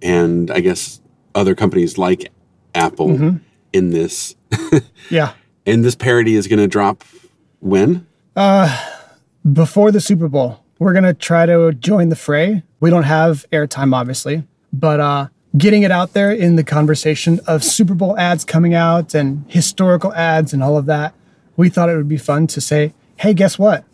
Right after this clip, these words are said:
Speaker 2: While we're talking about Apple's iconic commercial and how it almost didn't come to be, why aren't we talking about the social implications of what's happening now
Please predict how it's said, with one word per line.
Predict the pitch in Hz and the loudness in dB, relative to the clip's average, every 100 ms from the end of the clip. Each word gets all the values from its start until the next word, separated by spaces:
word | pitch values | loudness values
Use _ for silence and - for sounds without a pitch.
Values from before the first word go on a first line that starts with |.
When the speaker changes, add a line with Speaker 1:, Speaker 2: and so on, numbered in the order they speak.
| _ _ _ - | _ _ _ -4
Speaker 2:
While | 151 196 | 0 0
we're | |
talking | - 170 175 202 | 0 -2 0 0
about | 165 156 - | 0 -2 -4
Apple's | 139 139 143 135 - - | -4 -2 -2 -4 -10 -6
iconic | 151 - 147 151 151 | -6 -2 -2 -2 -2
commercial | 139 147 147 - 127 | -4 -2 -2 -4 -4
and | 139 - _ _ - | -4 -10 _ _ -10
how | - 170 170 | -2 2 2
it | 165 - - | 0 -4 -4
almost | 175 202 190 151 | 2 4 2 0
didn't | 190 180 170 | 0 0 -2
come | 156 151 | -2 -2
to | 143 | -2
be, | 139 143 156 - _ | -2 -2 -4 -6 _
why | - 156 175 | -2 0 2
aren't | 214 | 2
we | 214 | -2
talking | - 175 - 170 | 0 -2 0 0
about | 156 | 0
the | 156 | -2
social | - 160 151 - | -4 -4 -4 -2
implications | 156 139 - 156 - 151 143 | -4 -4 -2 -2 0 0 0
of | 139 139 _ _ - | -2 -4 _ _ -10
what's | 180 160 196 165 | -2 2 2 0
happening | 165 170 160 151 147 | -2 -2 -2 -2 0
now | 156 147 139 139 | -2 -2 -4 -6